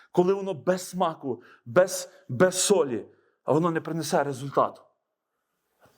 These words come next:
Це буде просто тома людям. Це буде тома, е,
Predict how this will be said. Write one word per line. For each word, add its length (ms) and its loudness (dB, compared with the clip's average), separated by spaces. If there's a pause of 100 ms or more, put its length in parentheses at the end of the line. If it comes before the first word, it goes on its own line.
(180)
Це 140 6
буде 200 2
просто 360 0
тома 320 2
людям. 340 -2 (460)
Це 200 6
буде 420 2 (340)
тома, 480 0 (520)
е, 80 0